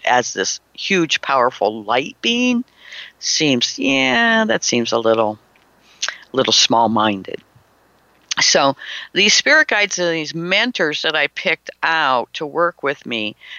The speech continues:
have experienced what I need to experience or have some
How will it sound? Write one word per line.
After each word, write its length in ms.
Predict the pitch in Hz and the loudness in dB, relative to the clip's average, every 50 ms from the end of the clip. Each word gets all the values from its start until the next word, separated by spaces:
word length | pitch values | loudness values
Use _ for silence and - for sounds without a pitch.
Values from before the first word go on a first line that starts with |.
| - _ | -18 _
have 260 | - 143 135 143 139 | -2 -2 0 0 -2
experienced 880 | 143 - - - - - - 175 170 165 165 165 160 - - - - - | -4 -4 -4 -6 -8 -6 -4 0 0 2 2 2 0 -2 -4 -8 -8 -2
what 180 | 135 135 135 | -2 0 2
I 140 | 143 139 135 | 2 0 0
need 260 | 123 123 123 120 117 - | -2 -4 -6 -6 -6 -8
to 140 | - - 120 | -8 -8 -8
experience 640 | - - - - - 104 110 107 104 107 - - | -8 -8 -8 -6 -4 -4 -4 -2 -4 -4 -6 -6
or 300 | - - - 127 117 113 - - - - - - | -4 -2 0 0 0 0 -2 -6 -14 -16 -16 -8
have 300 | - - 160 151 147 139 | -4 -2 0 0 0 -2
some 560 | - - - - 131 131 123 120 123 117 - | -2 -4 -2 -2 -2 -2 -2 -4 -4 -8 -10